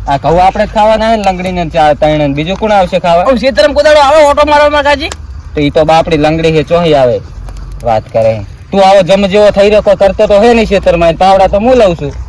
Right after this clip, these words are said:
Speaker 2: તો આખો દાડો કોણ કરે ખેતરમાં?
Speaker 1: આખો દાડો કશું તું કરતો નહીં હોય, એને બેહી રહે.
Speaker 2: તમે બેહી રહો.
Speaker 1: તે હું તો હવે બેહી રહ્યો, લે વાત કરે. મારી તો હવે ઉંમર થઈ, આ, આ બધું હું તો કરું છું.
Speaker 2: બેન, હરખું હરખું કામ કરવું પડે.
Speaker 1: કશું હરખું હરખું તો કામ કરો છો તાર.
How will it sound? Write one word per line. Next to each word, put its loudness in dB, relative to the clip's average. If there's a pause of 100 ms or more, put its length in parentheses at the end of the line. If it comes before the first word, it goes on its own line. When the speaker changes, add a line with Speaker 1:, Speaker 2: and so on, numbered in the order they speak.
Speaker 2:
તો -4
આખો -2
દાડો 0
કોણ -6
કરે -4
ખેતરમાં? -8 (380)
Speaker 1:
આખો 0
દાડો 2
કશું 0
તું -2
કરતો 0
નહીં 2
હોય, 4
એને 2
બેહી 2
રહે. 2
Speaker 2:
તમે 2
બેહી 4
રહો. 2 (500)
Speaker 1:
તે 4
હું 2
તો 2
હવે 2
બેહી 4
રહ્યો, 4
લે 2
વાત 2
કરે. 0
મારી 0
તો 0
હવે 4
ઉંમર 0
થઈ, 0
આ, 0
આ 2
બધું 0
હું -4
તો 0
કરું 0
છું. -6 (540)
Speaker 2:
બેન, -2
હરખું 0
હરખું -2
કામ -2
કરવું -4
પડે. -4
Speaker 1:
કશું 0
હરખું 0
હરખું 0
તો -2
કામ 0
કરો 0
છો 2
તાર. 0